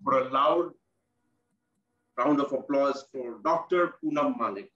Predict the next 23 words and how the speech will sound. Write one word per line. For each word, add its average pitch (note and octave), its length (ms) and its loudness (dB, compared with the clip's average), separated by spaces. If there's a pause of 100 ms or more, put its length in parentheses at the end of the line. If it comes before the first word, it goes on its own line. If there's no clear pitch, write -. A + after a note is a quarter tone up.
(760)
Martin F#3 380 -4
Luther F#3 320 -6
King A#2 420 -2 (500)
once - 300 0
said, C#3 200 0
"If A2+ 220 -10
you C#3 120 0
don't D3+ 180 2
have C#3+ 180 -4
something B2+ 600 0 (1400)
to A2+ 140 -8
die A2+ 220 0
for, - 400 -8 (280)
you A2 140 -14
haven't A#2 400 0 (1300)
been A2 160 0
fit - 320 -4
to G#2+ 120 -10
live." G#2 300 -2 (640)
Unfortunately, D#3+ 580 0
Doctor C3+ 320 0
Poonam B2+ 380 0
Malik A2+ 340 -2